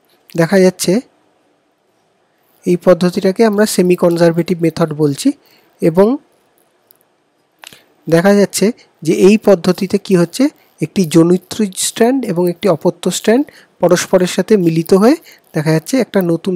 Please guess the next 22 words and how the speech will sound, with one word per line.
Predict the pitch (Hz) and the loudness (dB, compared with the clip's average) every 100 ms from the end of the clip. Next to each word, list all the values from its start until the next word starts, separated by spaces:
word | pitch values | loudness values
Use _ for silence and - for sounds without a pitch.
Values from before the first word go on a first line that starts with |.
| 175 | -6
strand | - 170 220 277 _ _ 170 | -2 0 0 -4 _ _ 0
তৈরি | 143 139 | 0 0
হচ্ছে। | 139 - 143 - - _ - | -2 -4 -12 -14 -20 _ -4
এবং | 165 185 - 196 | 0 0 0 -2
এই | 202 185 | 2 2
পদ্ধতিটাকে | 156 - 196 170 160 202 175 | 0 -2 -6 -4 -2 -2 -2
আমরা | 156 160 | -4 -6
কি | 175 151 | -6 -2
বলছি? | 151 151 294 330 - _ _ 151 | -2 0 -2 -2 -6 _ _ 2
যে | 185 294 - _ _ _ _ _ _ _ _ _ _ - 185 | 2 2 -4 _ _ _ _ _ _ _ _ _ _ 0 0
অর্ধ | 160 170 214 - | 0 0 0 0
সংরক্ষণ | 175 165 160 - 185 160 | 0 0 -2 -4 -4 -2
পদ্ধতি, | 143 135 - 139 | -4 -4 -4 -2
যেখানে | 165 196 214 247 - - 160 | -2 0 -2 -4 -8 -4 -4
অর্ধেক | 147 151 220 - | -2 0 0 -2
পিতামাত্রা | 196 180 170 170 - 190 175 - | -4 0 2 0 0 0 0 0
থেকে | 185 185 190 | -4 -2 0
পাচ্ছি | 170 - 320 - _ - _ | -2 0 -2 -2 _ -20 _
আর | 151 151 | -4 -4
অর্ধেক | 135 190 196 - | -2 -2 -2 -4
কি | - | -6
কোথা | 165 175 | -4 -4